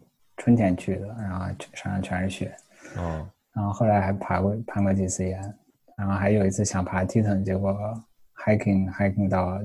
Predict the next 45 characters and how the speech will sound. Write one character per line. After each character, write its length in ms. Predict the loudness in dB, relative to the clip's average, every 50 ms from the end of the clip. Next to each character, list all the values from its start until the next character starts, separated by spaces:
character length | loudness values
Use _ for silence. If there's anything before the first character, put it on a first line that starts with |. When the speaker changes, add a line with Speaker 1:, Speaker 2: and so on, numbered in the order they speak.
| -8 _ -2
Speaker 1:
没 220 | 0 2 2 4
到 140 | 6 6 6 6
技 140 | 6 4
术 80 | 4 4
路 140 | 2 2 2
段 200 | 2 0 0 0
就 120 | -2 -4
下 240 | -4 -2 -2 -2 0
来 140 | -2 -4 -6
了， 100 | -10 -14 _ _ _ _ _ _ -14 -14 -12 -12 -10
Speaker 2:
哦。 140 | -12 -10 -4
Speaker 1:
因 100 | -2 0
为 60 | 0
体 180 | 0 0 0 2
力 120 | 2 2
准 180 | 2 2 2 2
备 100 | 2 0
不 140 | 0 -2 -2
是 80 | -2
很 120 | -2 -2 -4
充 160 | -4 -4 -6 -6 -6
分， 200 | -6 -10 -10 -10 _ _ _ _ _ _ _ -20 -20 -20 _ -12
大 80 | -8 -6
概 180 | -6 -4 -2
有 140 | -4 -4 -4
这 120 | -4 -4
么 100 | -4 -4 -4
几 140 | -4 -8 -8
次。 220 | -8 -8 -10 -10 -10 -14 _ _ _ _ _ _ _ _ _ _ _ _ _ -6
Speaker 2:
对， 240 | -2 0 0 0 0
我 160 | 0 -2 -4
记 100 | -4 -4 -4
得 120 | -4 -4
第 140 | -4 -4 -4
一 80 | -4 -4
次 180 | -4 -4 -6
写 260 | -6 -6 -10 -10 -10 -8
咱 120 | -8 -8
们 100 | -8 -8
坍 140 | -6 -6 -4
塌 180 | -2 -2 -2 -2
史 200 | -4 -6 -8 -8
的 100 | -10 -10
时 140 | -8 -6
候， 260 | -2 0 0 0 0